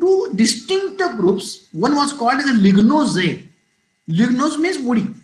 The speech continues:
The one, the, this group which was containing the woody plants, the perennial plants, because he considered that the perennial plant habit is more primitive,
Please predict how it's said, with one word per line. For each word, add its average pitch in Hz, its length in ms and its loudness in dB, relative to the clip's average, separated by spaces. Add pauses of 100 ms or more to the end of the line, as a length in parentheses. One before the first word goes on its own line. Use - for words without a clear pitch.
(840)
The 165 80 -2
one, 294 500 -4 (160)
the, 190 200 -6 (220)
this 226 280 -2
group 269 340 -4
which 208 120 -6
was 233 160 -4
containing 226 520 -2
the 294 80 0
woody 285 440 4
plants, - 680 -8 (340)
the 208 120 -4
perennial 311 600 -2
plants, - 640 -12 (240)
because 220 260 0
he 277 80 -2
considered 233 840 -2 (220)
that 208 120 -2
the 240 80 -2
perennial 339 760 -4
plant 247 380 0
habit 208 340 -2
is 240 140 -2
more 240 240 2
primitive, 196 720 0